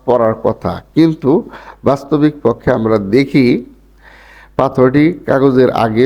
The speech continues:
মাটিতে পৌঁছায়। বাতাসের বাধার ভিন্নতার কারণে এরূপ হয়, কারণ পাথর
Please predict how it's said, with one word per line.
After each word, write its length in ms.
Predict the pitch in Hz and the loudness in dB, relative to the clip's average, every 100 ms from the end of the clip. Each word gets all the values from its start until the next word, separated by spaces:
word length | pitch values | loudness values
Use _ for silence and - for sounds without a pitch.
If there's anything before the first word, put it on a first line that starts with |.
| 131 | 0
মাটিতে 320 | 131 131 123 110 | -2 -2 -4 -2
পৌঁছায়। 420 | 107 104 - 85 - - 104 | -4 -6 -6 -6 -8 -10 -2
বাতাসের 500 | 135 135 127 - 143 110 | -2 -2 -4 0 -2 0
বাধার 300 | 113 107 117 107 | -2 0 -2 -4
ভিন্নতার 460 | 113 127 139 143 131 127 | -2 -2 0 -2 -2 -2
কারণে 240 | 123 113 107 | -2 0 -2
এরূপ 180 | 104 107 - | 0 -2 -2
হয়, 160 | 95 98 | -4 0
কারণ 280 | 127 147 120 151 - _ _ - - - - - - _ _ _ | -2 0 0 -4 -10 _ _ -20 -20 -20 -20 -20 -20 _ _ _
পাথর 360 | 139 151 - | -2 -2 0